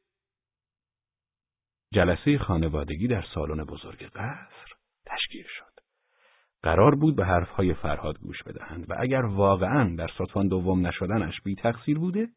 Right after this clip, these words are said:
بروند و برای کنعان پاشا ماجرا را تعریف کنند. آنهایی که توی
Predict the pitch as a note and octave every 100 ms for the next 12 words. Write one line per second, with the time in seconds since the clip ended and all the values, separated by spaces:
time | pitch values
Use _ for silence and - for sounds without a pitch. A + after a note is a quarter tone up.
0 | _ _ _ _ _ _ B3 G#3+ F#3 F3
1 | D3 C3+ C3+ A#2 A2+ A2 G#2 G#2 G2 C3+
2 | A2 F#2+ F2+ E2+ E2+ F#2 - - - -
3 | - - - _ _ _ _ _ _ _
4 | _ _ _ _ _ _ _ _ _ _
5 | _ _ _ D#3 E3 G#3 A3+ A3 - A3